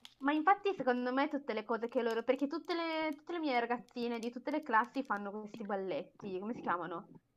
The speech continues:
I trend di TikTok. Ehm, mi sento troppo boomer quando parlo di TikTok, raga. <laughs> E,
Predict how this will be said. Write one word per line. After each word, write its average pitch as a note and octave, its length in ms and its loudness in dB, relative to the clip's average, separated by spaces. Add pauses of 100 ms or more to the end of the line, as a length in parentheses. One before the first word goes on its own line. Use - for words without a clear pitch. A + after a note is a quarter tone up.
I G#3 340 -6 (220)
trend G3+ 580 2 (400)
di G#3+ 240 -14
TikTok. - 560 -12 (600)
Ehm, G3+ 920 2
mi B3 140 -2
sento A#3+ 180 0
troppo F#4+ 300 4
boomer G3+ 340 2
quando G3+ 240 0
parlo G#3 240 -6
di G3+ 140 -8
TikTok, - 460 -2
raga. B3+ 380 4
<laughs> - 40 -20 (540)
E, D4 480 6